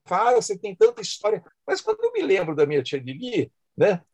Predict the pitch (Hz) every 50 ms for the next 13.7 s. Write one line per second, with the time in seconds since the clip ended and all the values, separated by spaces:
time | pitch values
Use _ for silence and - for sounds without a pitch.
0 | _ - 160 - 160 170 185 190 190 202 226 247 240 226 214 - - 220 240 226
1 | 262 220 208 214 220 170 160 175 165 175 175 151 - - 180 185 202 185 170 175
2 | 170 151 143 - 160 165 165 160 151 - 170 - 135 - - - - - 370 381
3 | - 359 339 381 - - 262 240 226 240 220 190 165 151 _ _ - _ - 165
4 | 170 160 151 151 147 143 139 135 131 127 123 117 110 95 _ _ - - - -
5 | - 120 120 117 117 113 113 - 147 143 123 170 156 165 170 165 - 165 151 139
6 | 127 - 156 170 220 226 196 165 139 190 214 196 180 170 165 160 165 - 156 -
7 | - 190 180 185 175 156 - 196 180 175 170 147 123 131 139 160 202 214 202 160
8 | - - 175 - 165 165 - - 185 156 143 139 147 165 165 156 139 123 - 196
9 | 208 208 214 196 170 202 185 - 190 - 311 - 370 359 370 370 - 294 311 359
10 | - 302 285 311 - - - 170 185 - - - - - - - 139 - 196 180
11 | 185 185 - 226 226 185 - 220 156 117 - - - - - 262 - - 202 -
12 | 240 233 - - 190 160 - - - 135 - _ - - - - 320 330 320 254
13 | 175 - 269 254 247 233 254 220 - - 240 240 202 170